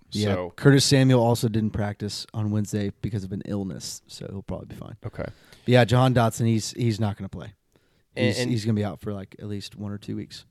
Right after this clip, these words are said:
Speaker 2: But here's what scares me the most is that we know,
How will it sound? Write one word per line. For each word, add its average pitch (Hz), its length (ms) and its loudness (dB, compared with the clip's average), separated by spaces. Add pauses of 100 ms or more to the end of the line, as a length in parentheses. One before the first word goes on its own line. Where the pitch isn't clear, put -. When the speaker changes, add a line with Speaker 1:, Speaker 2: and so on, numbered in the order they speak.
(380)
Speaker 2:
But 135 100 -2
here's 135 220 0
what 127 100 -8
scares 120 300 0
me 123 80 -4
the 113 60 -2
most 104 520 -2
is 104 160 -6
that 107 160 -2
we 104 140 -4
know, 107 640 0